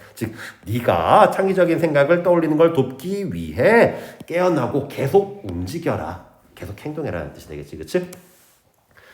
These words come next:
자, 다음. Effective emotional interaction through physical movement. 자, through 무엇 무엇을 통해서라는 뜻이지? 신체적인 움직임을 통해서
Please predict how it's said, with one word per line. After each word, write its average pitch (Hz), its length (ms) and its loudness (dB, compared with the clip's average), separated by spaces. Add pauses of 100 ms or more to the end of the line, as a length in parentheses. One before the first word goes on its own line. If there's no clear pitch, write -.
(340)
자, 131 420 2
다음. 151 420 4
Effective 226 540 2
emotional 170 500 8
interaction 127 600 0 (260)
through 220 760 2
physical 190 640 6
movement. 127 560 0 (460)
자, 92 100 -10
through 226 300 0
무엇 156 140 2
무엇을 165 260 -4
통해서라는 226 720 -2
뜻이지? 196 420 -4 (220)
신체적인 220 1120 2
움직임을 117 920 0
통해서 151 1080 2